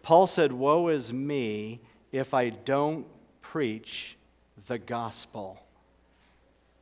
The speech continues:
He said, "I will violate my conscience if I don't do it." He was that compelled. May God help us as I think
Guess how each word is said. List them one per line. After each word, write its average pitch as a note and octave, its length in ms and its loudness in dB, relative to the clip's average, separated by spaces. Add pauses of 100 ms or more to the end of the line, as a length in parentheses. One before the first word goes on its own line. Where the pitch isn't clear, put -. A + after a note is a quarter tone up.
He D3+ 140 -4
said, D3 220 4
"I C#3 240 4
will C#3 240 0
violate D3+ 640 -2
my A#2 320 -6
conscience - 1120 -10 (1000)
if A#2+ 220 -6
I G#2+ 160 0
don't B2 500 -6 (540)
do G#2+ 220 -6
it." - 320 -18 (2750)
He C3+ 160 -2
was A2+ 160 -2
that A#2+ 240 -2
compelled. F#2+ 640 -10 (1200)
May B2+ 140 2
God C3+ 280 4
help B2+ 280 0
us B2+ 320 2
as A2 100 -6
I A2+ 120 2
think C#3+ 320 -4